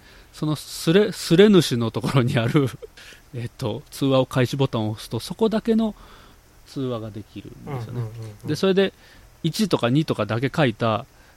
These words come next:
Speaker 1: えっと、チャ-、チャット欄じゃないわ。その投稿欄を作っといて、で、さすがに自動的にはできないんで、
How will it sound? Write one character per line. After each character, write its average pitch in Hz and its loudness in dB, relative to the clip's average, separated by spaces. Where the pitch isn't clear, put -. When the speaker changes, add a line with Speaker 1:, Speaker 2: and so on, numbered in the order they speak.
Speaker 1:
え 101 -8
っ - -20
と、 - -10
チ - -12
ャ-、 113 -6
チ - -10
ャ - -6
ッ - -20
ト 110 -6
欄 101 -8
じ - -10
ゃ - -12
な - -16
い - -16
わ。 - -16
そ - -16
の 104 -8
投 135 0
稿 127 2
欄 107 0
を 101 -4
作 - -10
っ - -8
と - -14
い 98 -14
て、 101 -8
で、 120 -4
さ - -4
す 220 -4
が 208 2
に 202 0
自 151 -2
動 202 6
的 196 2
に 185 4
は 120 4
で 127 -4
き 127 0
な 117 0
い 107 -2
ん 104 -8
で、 110 -2